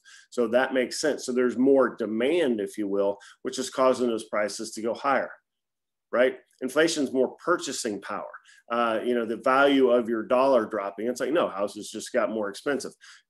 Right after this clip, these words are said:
Uh, as we see it with gasoline all the time, there's an ebb and flow based off of supply and demand when really nothing else is changing. You know, the price of milk isn't changing just 'cause the price of oil gets over sixty, right? But you will see gasoline prices.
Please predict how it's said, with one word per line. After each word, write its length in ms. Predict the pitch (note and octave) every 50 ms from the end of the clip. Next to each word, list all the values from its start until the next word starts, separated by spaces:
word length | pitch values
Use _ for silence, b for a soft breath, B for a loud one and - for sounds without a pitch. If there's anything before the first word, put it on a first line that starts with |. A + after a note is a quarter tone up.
| _ _ _
Uh, 100 | C3 B2+
as 200 | B2 A#2+ A2+ A#2
we 80 | C3 C3
see 140 | B2 - D3
it 80 | C3+
with 120 | B2 A#2 A2
gasoline 560 | C3+ C3+ C3 B2 - B2+ B2 C3 C#3 C#3 C3
all 140 | B2 A#2+ A2
the 80 | A2+
time, 260 | A2 C#3 D3+ E3 B2
there's 200 | G#2+ G#2 G#2 G#2
an 80 | A2+ G#2
ebb 220 | G#2 B2 B2+ A#2 B2
and 120 | B2 A2
flow 240 | A2 C3 C3+ C3 A#2+
based 300 | G#2+ A#2 A2+ G#2+ - -
off 180 | A2 G2+ - -
of 80 | G2+
supply 340 | - - - _ A2+ A#2+ A#2
and 80 | G#2+ G2
demand 320 | G2+ A2+ B2+ B2 A2 A2 A2 b b b b b
when 160 | - B2+ C3+
really 220 | D#3+ G3+ G#3+ D3
nothing 400 | A#2+ A#2+ B2 C3 B2+ - A#2+ A2
else 240 | A#2 A#2 G#2 - -
is 100 | F2 -
changing. 380 | - - B2+ A2 F#2 - E2+ F#2+
You 80 | G#2
know, 60 | G#2
the 80 | G#2+ G#2+
price 220 | - D3 C#3+ - G#2+
of 40 | A2
milk 260 | B2 C#3 C3+ B2+ -
isn't 200 | G2+ G#2+ F#2+ -
changing 340 | A2+ A2 G2 F2+ F2+ F#2 F#2 - _ _ _ _ _ _ _ _ _ _ _ _ _ _ _ _ _ -
just 160 | E3+ E3 -
'cause 120 | D3+ C3+
the 60 | A#2+ A2+
price 280 | G#2+ C#3+ C3 A#2+ -
of 80 | B2+ A#2+
oil 200 | C3 C3 A#2+ A#2+
gets 160 | A#2+ A#2 -
over 140 | A2+ G#2 G#2+
sixty, 320 | - - C3 - - - _ _ _ _ _ _ _ _ _ _ _ _ _ _ _ _ _ _ _ _
right? 140 | B2+ B2+ A#2+
But 160 | A2 A2 -
you 60 | B2
will 180 | A#2+ C#3 D3+ D3+
see 160 | D3+ D3 C3+
gasoline 520 | A#2+ A#2+ A#2+ A#2 A#2+ - A#2+ A#2+ A#2+ A#2 A2
prices. 280 | A2+ G2 F#2 - -